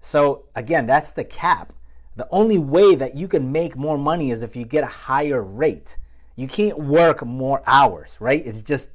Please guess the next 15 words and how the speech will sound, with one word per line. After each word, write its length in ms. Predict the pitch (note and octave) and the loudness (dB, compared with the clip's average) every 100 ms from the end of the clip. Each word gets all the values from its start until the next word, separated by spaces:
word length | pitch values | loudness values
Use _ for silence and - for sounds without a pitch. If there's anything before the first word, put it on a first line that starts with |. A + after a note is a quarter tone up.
| - - | -16 -6
physically 440 | D3+ D3+ D3 B2 | -4 -4 -8 -10
impossible. 580 | G#2+ A#2 B2 - F2 - - - | -6 -2 -2 -2 -14 -18 -20 -14
So 160 | - F3 | 0 2
anyways, 320 | F#3+ B2+ A2 | 4 2 0
going 340 | G#2+ G#3+ F#3+ | 2 2 4
back 280 | B2+ C#3+ D3+ | 4 4 4
to 120 | - | -2
this 240 | A#2+ C#3 C3 | -2 -2 -2
whole 320 | C#3 C3+ C3+ | 0 0 0
assumption, 640 | A2 - F#3+ F3+ B2 A#2 - | -4 0 0 0 -4 -6 -4
it's 280 | C#3+ C3+ - - - - - - - - - | -2 -2 -6 -20 -20 -20 -20 -20 -18 -18 0
understanding 800 | D#3+ G#3+ G#3 - - E3+ F#3 D3+ | 4 6 4 2 -4 -6 -4 -2
that 180 | C#3 B2+ | 0 0
the 180 | D3+ F#3+ | 0 0
individual 340 | A3 F3+ F#3 | 0 4 2